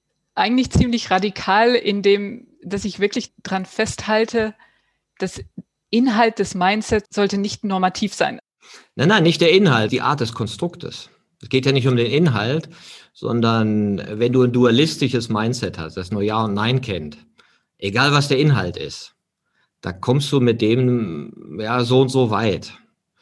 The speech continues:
Speaker 2: Und wenn du ein Mindset hast, was reflektiert ist, was das, was du sagtest, das sieht das Ich, das Du,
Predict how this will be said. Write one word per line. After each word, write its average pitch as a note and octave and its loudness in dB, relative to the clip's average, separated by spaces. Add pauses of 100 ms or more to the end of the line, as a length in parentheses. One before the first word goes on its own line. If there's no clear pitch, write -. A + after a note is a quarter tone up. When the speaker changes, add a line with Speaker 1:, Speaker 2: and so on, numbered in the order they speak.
(300)
Speaker 2:
Und G2 -6
wenn A2+ 2
du A2+ 2
ein A2 2
Mindset A#2 0
hast, G#2+ -6
was - -6
reflektiert A2 0
ist, F2 -4
was F2 -8
das, F2 -8
was F#2 -10
du A#2 0
sagtest, F#2+ -4
das F#2 -8
sieht G#2+ -4
das F2 -2
Ich, D3 0 (280)
das - -16
Du, C3 2